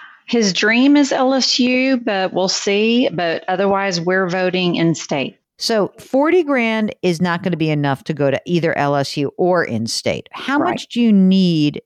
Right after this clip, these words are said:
Speaker 2: to have socked away if he goes in the University of Texas system, do you think?
Speaker 1: <sighs> Probably eighty to a hundred.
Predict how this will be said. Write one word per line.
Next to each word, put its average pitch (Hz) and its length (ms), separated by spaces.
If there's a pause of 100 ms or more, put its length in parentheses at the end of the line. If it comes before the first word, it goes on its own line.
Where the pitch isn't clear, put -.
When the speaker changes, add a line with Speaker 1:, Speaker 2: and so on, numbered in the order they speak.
Speaker 2:
to - 100
have 135 720 (340)
socked - 540
away 135 720 (500)
if 175 180
he 190 80
goes 156 460
in 160 220
the 143 80
University 139 580
of - 80
Texas - 400
system, - 500
do 107 100
you 78 80
think? - 360
Speaker 1:
<sighs> - 60 (1800)
Probably 175 400
eighty 151 340
to 160 120
a 147 60
hundred. 143 440